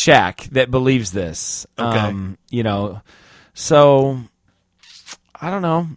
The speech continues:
Speaker 1: Um,
Speaker 2: Would it be fair? Okay, so on a scale of one to ten,
Speaker 1: Mm-hmm.
Speaker 2: one meaning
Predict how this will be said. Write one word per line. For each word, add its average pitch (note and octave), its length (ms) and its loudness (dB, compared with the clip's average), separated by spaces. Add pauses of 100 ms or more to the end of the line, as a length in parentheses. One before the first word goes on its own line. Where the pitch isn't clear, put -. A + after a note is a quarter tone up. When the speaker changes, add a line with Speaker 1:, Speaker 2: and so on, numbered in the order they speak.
(920)
Speaker 1:
Um, A#2+ 640 -6 (140)
Speaker 2:
Would F3+ 200 2
it D#3 100 -10
be G3+ 120 -8
fair? G#2 560 -8 (600)
Okay, C3 240 -6
so D#3 200 -2
on D3 140 -4
a - 20 -4
scale F3+ 260 -4
of C#3+ 80 -8
one B2+ 200 -6
to B2 80 -6
ten, E2+ 380 -14 (180)
Speaker 1:
Mm-hmm. A#2 440 -8 (1500)
Speaker 2:
one D#3+ 600 -4
meaning C#3+ 580 -6